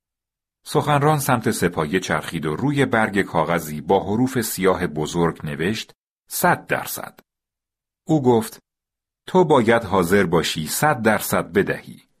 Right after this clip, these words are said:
بدون صفر درصد انتظار دریافت چیزی در ازایش. فقط وقتی که حاضر باشی صد درصد مسئولیت رابطهٔ عاشقانه‌ات را بپذیری، این رابطه جواب می‌دهد. در غیر این صورت، رابطه‌ای که به امید شانس و احتمال گذاشته شود،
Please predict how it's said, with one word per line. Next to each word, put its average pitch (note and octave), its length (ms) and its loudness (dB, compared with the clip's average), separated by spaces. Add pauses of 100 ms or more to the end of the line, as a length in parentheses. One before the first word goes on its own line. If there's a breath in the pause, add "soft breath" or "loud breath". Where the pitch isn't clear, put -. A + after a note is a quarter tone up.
(160)
بدون D3+ 340 4
صفر C#3 440 2
درصد F#2+ 460 0
انتظار F2 540 0
دریافت D#2 540 -2
چیزی B2+ 420 0
در F#2+ 280 0
ازایش. D2 580 -6 (640)
فقط D#3 340 0
وقتی C3+ 260 0
که C3 140 2
حاضر G#2 380 4
باشی F#2 360 2
صد D3+ 300 0
درصد A2+ 400 2
مسئولیت F2+ 680 2
رابطهٔ F2 540 2
عاشقانه‌ات D2+ 720 -2
را F#2 80 2
بپذیری، G#2+ 640 0
این D#2+ 240 -6
رابطه D2+ 420 -4
جواب D2 440 -2
می‌دهد. C#2+ 480 -12 (380)
در C#3 180 2
غیر B2+ 200 6
این G2+ 140 4
صورت، F2+ 460 0
رابطه‌ای G2 400 2
که F#2+ 140 -4
به F#2 180 0
امید C#3+ 360 2
شانس C#3 380 0
و C3 40 4
احتمال G#2 480 2
گذاشته E2 460 0
شود، B2 420 -2